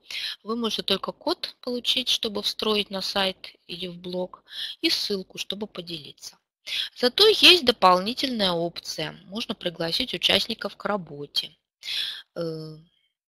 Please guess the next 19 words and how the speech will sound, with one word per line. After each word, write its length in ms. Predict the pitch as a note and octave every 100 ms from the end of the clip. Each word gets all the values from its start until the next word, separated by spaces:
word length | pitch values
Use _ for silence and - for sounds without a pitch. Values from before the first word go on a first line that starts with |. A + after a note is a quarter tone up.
| _ _ _ _ _ _ _ _ _ -
вот 240 | D3+ C#3+
она. 200 | C3+ C3+ - _ _ _ _ _ - - -
После 180 | F#3+ -
того, 100 | G#3+
как 140 | G3
вы 80 | F3+
создаете 500 | - F3 F#3 F3+ -
презентацию, 880 | - F#3+ G3+ A3 G4+ B4 - E4+ E4 - - -
э, 280 | F3 F3 F3
нажимаете 540 | F3+ F#3 G3+ F3 -
кнопку 380 | - F3 - F3
Invite 580 | E3+ E3+ A3 G4 - - _ _ -
People, 380 | C4+ - C4+ - _ _ _ _
invite, 480 | G3+ G3+ G3 F#3+ -
э, 320 | - - - - _
в, 440 | G3 F#3 F#3+ F#3+
в 120 | F#3+
презентацию, 880 | - G3 F#3 F#3+ - F#3+ F3+ - F3+ - - -
вписываете 1040 | - - - - G3 F3+ E3+ - - D#3+